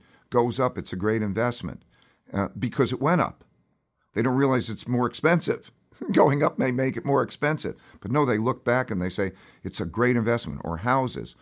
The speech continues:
or "I can go borrow money and, and, and buy houses and do this." But they don't think about the paying back and how that works. This is human nature. This has happened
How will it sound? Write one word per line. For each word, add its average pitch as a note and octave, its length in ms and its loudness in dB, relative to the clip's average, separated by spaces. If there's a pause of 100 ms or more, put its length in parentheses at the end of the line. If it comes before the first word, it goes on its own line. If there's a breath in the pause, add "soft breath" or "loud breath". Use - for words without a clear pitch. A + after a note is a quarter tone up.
(240 loud breath)
or A2+ 180 2
"I C3 120 4
can A2+ 220 -2
go B2+ 180 4
borrow B2 420 4
money A#2 440 -2 (280 soft breath)
and, G2+ 260 -2
and, G2 340 -2 (120)
and G2 180 -2
buy A2 260 2
houses A2 460 -2
and F2+ 140 -4
do B2 160 -2
this." - 240 -8 (360 soft breath)
But - 260 -2
they C3+ 180 2
don't C#3+ 240 2
think E3 260 -4
about G2 320 -2
the - 60 -12
paying B2 460 -2
back - 440 -2 (220 soft breath)
and F2+ 120 -2
how A2+ 160 -2
that A2+ 200 -2
works. A#2+ 320 -2
This A#2+ 220 -8
is A#2 120 -8
human C3 260 0
nature. C#3 340 -4 (260 soft breath)
This A2 160 -6
has G#2 120 -8
happened G#2+ 440 -2